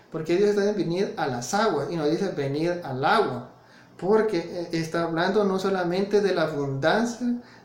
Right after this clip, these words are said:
de que Dios nos puede dar, sino de la calidad de que Dios nos está ofreciendo. Es por eso que está diciendo las aguas. Qué maravilloso, eh, que Dios nos está diciendo que,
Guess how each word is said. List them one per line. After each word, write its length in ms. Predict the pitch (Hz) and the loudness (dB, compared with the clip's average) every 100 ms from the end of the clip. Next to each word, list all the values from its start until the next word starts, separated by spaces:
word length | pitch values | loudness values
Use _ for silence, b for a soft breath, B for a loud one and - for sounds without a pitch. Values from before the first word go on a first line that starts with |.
| B | B
de 180 | 160 156 | -6 -4
que 160 | 156 | -2
Dios 220 | 151 175 180 | -4 -4 -4
nos 180 | 185 - | -6 -4
puede 280 | 175 165 | -2 0
dar, 280 | 160 208 226 | 0 0 -2
sino 420 | - 156 156 180 | -6 -8 -4 -4
de 300 | 190 170 170 | -4 0 2
la 180 | 160 147 | 2 0
calidad 520 | - 139 139 151 208 | -2 -2 0 0 0
de 120 | 202 - | 0 -4
que 180 | 147 | -2
Dios 220 | 143 160 175 | -2 -2 -4
nos 180 | 160 | -6
está 280 | 135 - 147 | -8 -6 -6
ofreciendo. 680 | 143 127 120 180 214 202 139 - - _ B B B B | -6 -6 -6 -2 -2 -2 -8 -14 -20 _ B B B B
Es 140 | 160 160 | -8 -4
por 240 | 185 175 | 0 4
eso 240 | 175 202 | 4 4
que 160 | 202 180 | 2 0
está 320 | 170 - 151 | 0 -2 0
diciendo 680 | 147 - 170 165 180 220 - B B B B | -2 -4 -4 -2 0 -2 -4 B B B B
las 300 | 139 123 131 | -8 -6 -4
aguas. 360 | 156 143 127 127 | -4 -2 -4 -6
Qué 420 | - 190 208 214 208 | 2 6 8 8 6
maravilloso, 1080 | 185 175 160 156 165 185 208 214 214 214 214 B B B B - | 4 2 0 2 4 6 6 4 0 -2 -6 B B B B -4
eh, 300 | 170 165 165 | 0 0 0
que 200 | 175 151 | 0 0
Dios 240 | 160 180 | 0 0
nos 200 | 196 190 | 0 -2
está 240 | 175 175 | -2 -2
diciendo 680 | 170 190 202 185 170 160 156 - B B B B | -2 -2 0 0 0 -2 -6 -10 B B B B
que, 460 | - 196 220 240 | 0 2 4 2